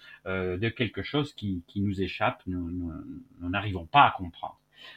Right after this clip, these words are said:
Nous n'arrivons pas à comprendre ce que c'est, nous n'arrivons pas à comprendre quel est son, le sens de cette, euh, de cet artefact, et nous ne savons pas, il y aura plein de théories sur ce que c'est que ces monolithes, mais nous ne savons pas si c'est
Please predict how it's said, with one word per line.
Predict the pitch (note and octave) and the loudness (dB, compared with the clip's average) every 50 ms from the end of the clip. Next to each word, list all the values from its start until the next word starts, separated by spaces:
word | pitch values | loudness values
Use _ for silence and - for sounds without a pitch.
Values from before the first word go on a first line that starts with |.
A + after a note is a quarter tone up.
| - - | -6 -2
Nous | G#2 | 0
n'arrivons | F#2+ G2+ G#2 G#2+ G2+ | 2 2 2 2 2
pas | F#2+ - B2+ A#2 | 6 8 8 8
à | |
comprendre | G2+ A#2 G#2+ G2+ G2 - B2 A#2 G#2+ G2+ | 8 4 0 -2 2 2 4 4 4 2
ce | F#2 - - | 0 -4 -4
que | - G2 F#2 | -4 -4 -4
c'est, | - - - D#3 F3 | -4 -2 2 2 4
nous | F3 B2+ G2+ | 6 4 4
n'arrivons | G2 F#2 F#2 G2 F#2+ F#2+ | 4 2 2 2 0 0
pas | F#2 - A#2+ A2 | 2 6 6 6
à | G#2 | 6
comprendre | - - G2+ F#2+ - - - A#2+ A#2 A2+ G2+ F2+ E2+ - - - - - _ _ | 4 0 -2 -2 0 2 4 4 6 4 2 0 -4 -6 -10 -20 -20 -20 _ _
quel | - - B2 A2 A2 A#2+ | 2 4 6 6 8 8
est | C3+ D#3 D#3+ C#3+ - - - _ _ _ | 8 8 6 4 2 -2 -10 _ _ _
son, | _ - - - G#2+ F#2+ F#2 F2+ F2 F2 E2+ D#2+ D2+ - - - - | _ -6 -2 0 2 2 2 0 -2 -2 -4 -6 -6 -8 -10 -12 -10
le | - - F#2 F#2 F2+ F2+ | -6 -4 -2 -2 -2 -2
sens | - - D3 D#3+ G3 G#3 F#3 - - - - - _ _ _ _ _ _ - | 6 8 10 10 10 6 2 -4 -8 -16 -20 -20 _ _ _ _ _ _ -6
de | F#2+ F#2 F#2+ F2+ | -4 -2 -2 -2
cette, | - - - F2+ E2+ - - | -4 -4 -6 -6 -6 -6 -6
euh, | F2+ E2+ E2+ E2 E2 | -4 -4 -4 -4 -6
de | D#2+ F2 F2+ | -6 -6 -8
cet | - - F#2 F2 - F#2 | -6 -6 -8 -4 -4 -4
artefact, | F#2 - - - F#2+ - - D#3+ F#3+ F#3+ - - - G2 - - _ _ _ - - - _ - | -4 -4 -6 -8 -6 4 6 6 6 6 4 -2 -6 -6 -6 -8 _ _ _ -20 -20 -10 _ 2
et | A#2 A#2+ | 4 4
nous | A2+ G#2 G2+ | 6 6 4
ne | G2 G2+ G2 | 4 2 0
savons | - - G2+ F2 F2 E2 E2 | 2 2 2 2 2 0 2
pas, | D#2 - C3+ - | 6 8 8 8
il | F#2+ | 8
y | F2+ | 4
aura | D#2+ E2+ F2 E2+ - | 2 2 0 0 0
plein | - A#2+ A#2+ B2+ | 2 4 6 6
de | A#2 G2 F2 | 6 4 2
théories | - - - A2 G2 F2+ E2+ F#2+ B2+ C#3+ B2+ | -2 -4 -2 -2 0 0 0 2 2 2 2
sur | - - - E2+ - | 0 -4 -10 -14 -14
ce | - - | -14 -12
que | - F2+ | -10 -10
c'est | F2 - - E3+ - | -6 -4 -4 -4 -4
que | - | -4
ces | - G#2 F#2+ | -4 -4 -2
monolithes, | F#2 F#2+ F#2 F#2 F#2+ G2 G#2 G2 - _ | 0 0 0 0 0 0 -2 -4 -6 _
mais | F2 E2+ | -6 -4
nous | F2 F#2 | -4 -2
ne | F#2 F#2 | -2 -2
savons | - - G2 F2 E2+ E2 | 0 0 0 0 0 0
pas | - - A2 G#2+ - | 2 2 2 2 2
si | - - F2 | -2 -8 -16
c'est | - - G2 F2+ F2+ | -10 -6 -6 -6 -6